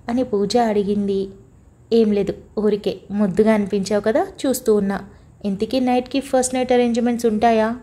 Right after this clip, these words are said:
అని రేవంత్ కళ్ళెగరేస్తూ అడిగాడు. పూజ విచిత్రంగా చూస్తూ, "ఫస్ట్ నైట్?" అని ప్రశ్నార్థకంగా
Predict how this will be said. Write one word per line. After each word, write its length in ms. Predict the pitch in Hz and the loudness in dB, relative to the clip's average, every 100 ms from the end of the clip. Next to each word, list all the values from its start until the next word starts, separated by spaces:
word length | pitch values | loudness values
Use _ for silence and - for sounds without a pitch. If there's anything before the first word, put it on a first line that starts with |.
| - 240 | -10 -4
అని 200 | 254 233 | -2 2
రేవంత్ 380 | 214 214 226 | 2 2 0
కళ్ళెగరేస్తూ 720 | - 202 202 208 220 214 220 226 | -2 0 2 2 2 2 0 0
అడిగాడు. 560 | 214 208 202 202 202 - - - - _ - _ 185 | 2 2 2 2 0 -4 -14 -20 -20 _ -20 _ -4
పూజ 220 | 180 214 | 0 2
విచిత్రంగా 680 | 262 247 240 - 262 254 262 262 | 2 2 -4 -4 -2 0 0 0
చూస్తూ, 380 | 247 254 247 226 - - - - | -2 2 0 0 -8 -20 -20 -20
"ఫస్ట్ 500 | - 269 277 - 359 | -14 -8 -6 -4 0
నైట్?" 500 | 403 427 - - 196 | 0 0 -8 -8 -2
అని 120 | 311 | -2
ప్రశ్నార్థకంగా 960 | 302 233 226 226 226 202 220 220 233 | 0 0 2 0 0 0 -2 0 0